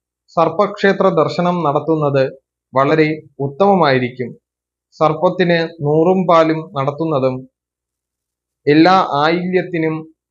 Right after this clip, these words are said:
സർപ്പക്ഷേത്ര ദർശനം നടത്തുന്നതും വളരെ ഉത്തമമായിരിക്കും. അത് കഴിഞ്ഞു വരുന്നത്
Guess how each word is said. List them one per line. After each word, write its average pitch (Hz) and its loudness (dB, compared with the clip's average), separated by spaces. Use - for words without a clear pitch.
സർപ്പക്ഷേത്ര 175 0
ദർശനം 170 0
നടത്തുന്നതും 143 -2
വളരെ 147 0
ഉത്തമമായിരിക്കും. 143 -2
അത് 180 2
കഴിഞ്ഞു 208 2
വരുന്നത് 165 -2